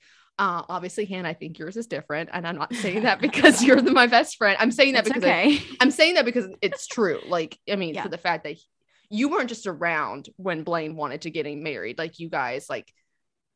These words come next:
Speaker 1: had history and everything. But there is a lot of proven fact that a lot of men, when they decide to get married, they're just, they're at the age and that they're at this moment in their life where they're like, "Okay, yeah, I wanna get married. I'm just gonna marry this girl."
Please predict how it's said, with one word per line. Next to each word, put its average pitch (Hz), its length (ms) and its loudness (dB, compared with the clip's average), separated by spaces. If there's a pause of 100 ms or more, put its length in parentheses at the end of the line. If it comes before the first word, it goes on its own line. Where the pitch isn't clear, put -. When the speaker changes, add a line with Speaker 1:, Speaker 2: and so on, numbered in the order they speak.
(100)
Speaker 1:
had 190 320 -2
history 156 500 -10
and 120 100 -10
everything. 160 440 -10
But - 260 -2
there 226 300 -2
is 247 200 -4
a 240 60 -6
lot 226 180 -6
of 233 80 -10
proven 233 220 -8
fact 311 200 -8
that - 140 -14
a 175 60 -2
lot 175 260 -8
of 254 120 -10
men, 214 420 -6 (200)
when 185 180 -8
they 165 200 -6
decide 185 340 -10
to 214 80 -12
get 196 160 -12
married, 233 460 -8
they're 202 160 -8
just, 269 340 -8 (460)
they're 214 260 -2
at 233 220 -2
the 220 160 -4
age 220 400 -6
and 196 100 -8
that 165 160 -10
they're 170 120 -8
at 175 140 -8
this 185 160 -12
moment 185 180 -10
in - 20 -12
their 175 100 -10
life 175 280 -6
where 185 60 -12
they're 185 120 -4
like, 180 180 -6
"Okay, 202 260 -6
yeah, 190 140 -6
I 170 80 -4
wanna 175 160 -6
get 180 160 -14
married. 180 320 -8
I'm 180 80 -10
just 185 120 -18
gonna 185 140 -8
marry 165 300 -8
this 156 180 -14
girl." 151 400 -6